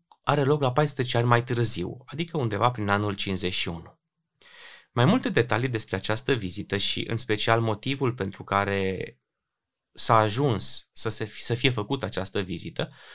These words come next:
obținem din Cartea Faptele Apostolilor, capitolul cincisprezece. De aceea, este important să avem în vedere și lucrurile scrise în Fapte cincisprezece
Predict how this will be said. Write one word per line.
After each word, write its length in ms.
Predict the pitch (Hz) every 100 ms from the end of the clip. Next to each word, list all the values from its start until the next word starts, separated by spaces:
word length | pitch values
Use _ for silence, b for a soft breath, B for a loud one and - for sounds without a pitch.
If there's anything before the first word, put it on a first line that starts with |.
| B B
obținem 400 | 131 127 254 226
din 120 | 190
Cartea 340 | 170 165 147
Faptele 420 | 123 151 - 123 113
Apostolilor, 800 | - - 127 - 90 90 98 107
capitolul 520 | 117 110 101 101 104
cincisprezece. 840 | 101 - 82 - 85 85 - - - _ _ _ 101
De 120 | 104
aceea, 480 | 127 - 87 127 B B B -
este 220 | 165 165
important 520 | 160 156 131 151 185
să 100 | 190
avem 420 | 147 120 131 135 -
în 180 | 123 113
vedere 480 | 147 110 90 98
și 460 | 113 - - 117 127
lucrurile 420 | 135 131 123 110 110
scrise 560 | - - 143 127 -
în 160 | - 98
Fapte 420 | - 104 - 95
cincisprezece 920 | - - 87 - - - 85 - 160